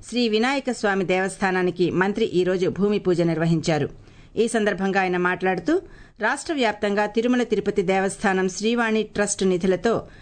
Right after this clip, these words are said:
ఐదు వేలకు పైగా ఆలయాలు నిర్మిస్తున్నామని తెలిపారు. ధూపదీప నైవేద్యం పథకం ద్వారా ప్రతి ఆలయ అర్చకుడికి నెలకు పది వేల రూపాయలు చెల్లిస్తున్నామన్నారు. కేంద్ర ప్రభుత్వం ప్రవేశపెట్టిన పీఎం సూర్యఘర్ ముఫ్త్ బిజిలీ యోజన పథకాన్ని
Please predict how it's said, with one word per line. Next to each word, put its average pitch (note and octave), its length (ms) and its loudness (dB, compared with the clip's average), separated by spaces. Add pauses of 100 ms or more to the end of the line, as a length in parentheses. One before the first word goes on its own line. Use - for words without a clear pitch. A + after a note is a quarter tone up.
(240)
ఐదు A#3+ 220 0
వేలకు C4+ 340 0
పైగా G3 300 0 (100)
ఆలయాలు G3 460 2
నిర్మిస్తున్నామని F3 720 2
తెలిపారు. E3 440 0 (500)
ధూపదీప A#3+ 560 0
నైవేద్యం G3+ 500 2
పథకం F#3 440 -2
ద్వారా F3 320 0
ప్రతి F3+ 300 -2 (100)
ఆలయ G3 280 0
అర్చకుడికి F3+ 680 -2
నెలకు A3+ 320 0
పది F#3 240 0
వేల F3+ 200 2
రూపాయలు F3 440 0
చెల్లిస్తున్నామన్నారు. E3 960 0 (500)
కేంద్ర D#4+ 320 0
ప్రభుత్వం B3 480 0
ప్రవేశపెట్టిన G3 720 0 (200)
పీఎం C4 300 2
సూర్యఘర్ G3+ 680 0
ముఫ్త్ A3 300 0
బిజిలీ F3+ 340 0
యోజన F#3 300 0
పథకాన్ని F3+ 640 0